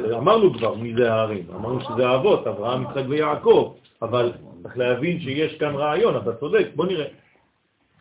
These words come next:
אבהן, אבהן. כלומר, אבות, אבות. תורים,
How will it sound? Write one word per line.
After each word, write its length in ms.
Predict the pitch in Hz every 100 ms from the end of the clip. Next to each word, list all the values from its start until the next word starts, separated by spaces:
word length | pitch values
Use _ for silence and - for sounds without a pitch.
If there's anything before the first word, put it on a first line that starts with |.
| _ 127
אבהן, 720 | 117 147 139 175 262 269 202
אבהן. 580 | 185 170 202 202 202 - - _ _ _ _ _ _ _ _ _ _ _ _ _
כלומר, 520 | 120 120 135 175 190 - _ 117
אבות, 300 | 113 190 233
אבות. 380 | 233 302 - - 190 - _ 190 _ _ _ _ _ _
תורים, 640 | - 165 170 285 262 240